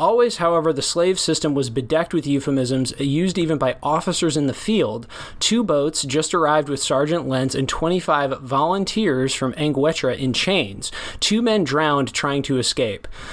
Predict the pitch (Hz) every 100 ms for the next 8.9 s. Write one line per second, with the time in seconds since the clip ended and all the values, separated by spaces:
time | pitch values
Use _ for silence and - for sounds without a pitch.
0 | - - 156 127 220 247 226 220 214 196
1 | 160 123 135 - - - 185 - - -
2 | - 135 127 220 262 226 208 185 190 208
3 | - 151 143 165 175 180 180 - 170 156
4 | 131 139 165 190 156 139 143 190 - -
5 | - - - 143 185 220 208 226 208 202
6 | 185 160 156 123 131 139 220 294 277 185
7 | 160 165 135 - 139 123 131 120 - 110
8 | 104 107 131 113 113 123 143 139 151